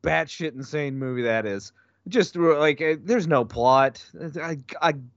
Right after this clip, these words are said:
kid's dad gets taken into space, and he comes back, and he starts sucking on his neck and eating his snake eggs. There's a life-size G I Joe murdering an old lady.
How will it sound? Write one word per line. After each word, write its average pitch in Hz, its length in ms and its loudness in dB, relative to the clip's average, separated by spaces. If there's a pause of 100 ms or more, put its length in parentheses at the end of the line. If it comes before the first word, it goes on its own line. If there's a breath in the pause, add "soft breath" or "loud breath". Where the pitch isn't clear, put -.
(120)
kid's 226 380 4
dad 151 380 4
gets 139 200 -10
taken 139 520 -4
into 120 120 -8
space, 127 440 -4
and 120 80 -8
he 123 60 -6
comes 139 400 -4
back, 123 320 4
and 131 80 -6
he 117 60 -6
starts 127 280 -4
sucking 131 360 0
on 113 80 0
his 113 160 -4
neck 113 320 -2
and 117 100 -2
eating 123 200 -4
his 110 140 -2
snake - 380 -2
eggs. 92 380 0 (480 loud breath)
There's 220 180 8
a 208 60 6
life-size 151 680 4
G 135 240 -4
I 139 140 4
Joe 127 300 -2
murdering 117 500 -2
an 117 140 -2
old 117 200 -2
lady. 107 520 0